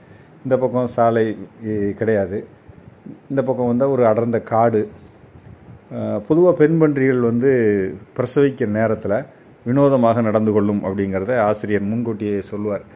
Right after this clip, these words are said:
அது வந்து தனி இடம் தேடி போகும், ஒரு நல்ல அடர்ந்த புதர்கள் இருக்கக்கூடிய பகுதிக்கு போகும்,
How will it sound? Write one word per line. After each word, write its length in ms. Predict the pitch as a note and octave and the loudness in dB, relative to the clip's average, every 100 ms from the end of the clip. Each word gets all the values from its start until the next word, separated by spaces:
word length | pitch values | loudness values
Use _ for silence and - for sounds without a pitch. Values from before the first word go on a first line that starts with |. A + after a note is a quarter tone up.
| - - - - | -20 -20 -20 -20
அது 200 | - G#2+ | -10 -2
வந்து 340 | A2 A2 A#2+ A2+ | 0 0 -2 0
தனி 280 | B2+ C3+ D3+ | 0 2 2
இடம் 340 | B2 A#2 A2+ | 2 2 2
தேடி 240 | G#2+ G#2 | 2 0
போகும், 300 | G2 G#2 G2 | 0 -4 0
ஒரு 120 | A#2 G2+ | -2 0
நல்ல 240 | G#2 B2+ | 0 2
அடர்ந்த 420 | G2+ A#2+ C3+ C3+ | 2 2 2 0
புதர்கள் 460 | A2+ C3+ C#3 D3+ C#3 | 0 2 2 4 2
இருக்கக்கூடிய 480 | A#2 G#2+ G2+ G#2+ G2+ | 0 -4 -4 -4 -2
பகுதிக்கு 380 | G#2 G#2+ G#2 F2 | -2 -2 -4 -6
போகும், 320 | F#2 G2 | -8 -6